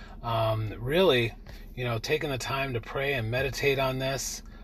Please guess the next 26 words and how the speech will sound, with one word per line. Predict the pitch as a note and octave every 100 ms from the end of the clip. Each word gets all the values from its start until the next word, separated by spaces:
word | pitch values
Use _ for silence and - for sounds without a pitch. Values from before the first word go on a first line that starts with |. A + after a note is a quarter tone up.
| -
Uh, | F#2+ A2+ A2+
hopefully | G#2 - B2+ - F3+
the | A2+
Spirit's | - - D#3 B2 -
really | C#3+ A#2+
speaking | - - C#3 A#2+
something | - A#2 G#2
good | A#2+ G#2 -
to | A2
you, | G#2
and, | G#2 G#2 G2
and | G#2+
share | - - D#3 C3+
it. | G2 -
You | G#2+
know, | G#2+
the | A2
whole | A2+ C3 B2+
thing | C#3 B2+
is | A2+ G#2 - - - -
no | C#3 E3
secrets. | - D#3+ B2+ G#2 -
We | A#2 B2
get | D3 B2
nothing | C#3+ - C#3+ B2+
done | C#3 A#2 G2+